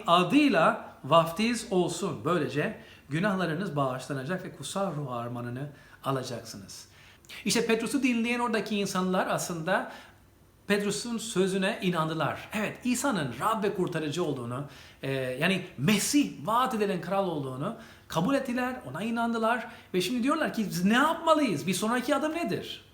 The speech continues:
Ve Petrus diyor ki öncelikle tövbe etmeniz lazım.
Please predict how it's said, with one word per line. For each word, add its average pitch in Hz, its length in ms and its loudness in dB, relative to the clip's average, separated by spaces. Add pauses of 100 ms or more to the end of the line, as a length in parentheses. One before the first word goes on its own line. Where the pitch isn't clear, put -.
(480)
Ve 190 280 -2 (180)
Petrus 233 360 -2
diyor 226 180 -4
ki - 180 -6
öncelikle 185 680 -4 (200)
tövbe 123 340 -6
etmeniz 107 400 -10
lazım. 90 300 -18